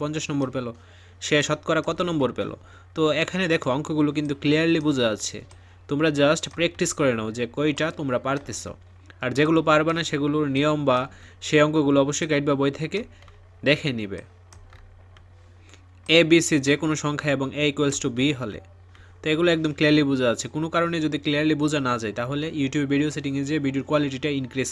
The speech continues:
করে দিবে, তাহলেই হয়ে যাবে। এক কথায় উত্তর দাও, দশটি আসবে এক করে দশ নম্বর। তো এইগুলোও কিন্তু ক্লিয়ারলি বোঝা যাচ্ছে। আর এগুলো অবশ্যই তোমরা ভালোভাবে দেখে প্র্যাকটিস করে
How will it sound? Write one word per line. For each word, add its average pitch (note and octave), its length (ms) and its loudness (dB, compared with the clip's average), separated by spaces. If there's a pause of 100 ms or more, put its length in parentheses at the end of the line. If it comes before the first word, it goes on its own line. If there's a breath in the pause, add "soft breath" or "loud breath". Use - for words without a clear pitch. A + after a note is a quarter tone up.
করে A2+ 180 -4
দিবে, G#2+ 220 -8
তাহলেই C3+ 320 -6
হয়ে A2+ 220 -4
যাবে। G2+ 180 -10 (1040 loud breath)
এক D#3 60 2 (100)
কথায় D#3 260 4
উত্তর D3+ 260 2
দাও, A2 180 2
দশটি C#3+ 320 0
আসবে C#3 180 -2 (100)
এক C#3 140 -4
করে C#3 140 0 (100)
দশ A#2+ 100 -2 (120)
নম্বর। F#2+ 260 -10 (880 soft breath)
তো A2+ 60 -4 (200)
এইগুলোও D3 400 6
কিন্তু D#3+ 220 0
ক্লিয়ারলি C3 320 6
বোঝা B2+ 160 2
যাচ্ছে। A#2 240 -2
আর D3+ 60 -2 (120)
এগুলো E3+ 260 2
অবশ্যই F3 280 -4
তোমরা F3+ 180 -4 (220)
ভালোভাবে D3+ 380 0 (100)
দেখে D3 280 -2
প্র্যাকটিস C#3+ 420 -6
করে C3 120 0